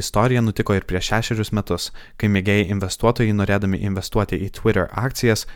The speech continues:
kuriomis dar net nebuvo prekiaujama biržose, akimirksniu dešimt kartų pakėlė bankrutuojančios įmonės Twitter Entertainment akcijų kainą. Mėgėjų investuotojų antplūdis ir oportunistinės nuotaikos gali išpūsti labai didelius ir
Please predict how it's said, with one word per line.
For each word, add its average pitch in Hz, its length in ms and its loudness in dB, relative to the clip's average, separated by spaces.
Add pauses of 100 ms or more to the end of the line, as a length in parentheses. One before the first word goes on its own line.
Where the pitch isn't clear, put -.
(140)
kuriomis 113 320 2
dar 110 160 4
net 104 160 0
nebuvo 101 320 2
prekiaujama 92 560 0
biržose, 110 540 0 (100)
akimirksniu 104 640 -2
dešimt 104 400 0
kartų 95 240 -4
pakėlė 98 400 0
bankrutuojančios 95 800 -2
įmonės 90 320 -4
Twitter 92 400 0
Entertainment 110 680 -2 (100)
akcijų 98 320 -4
kainą. 98 320 -2 (560)
Mėgėjų 110 480 2
investuotojų 95 720 -2
antplūdis 107 560 -2
ir 107 160 -2
oportunistinės 104 800 -4
nuotaikos 113 480 -2
gali 104 320 0
išpūsti 104 480 -4
labai 98 240 0
didelius 123 540 0 (260)
ir 113 160 0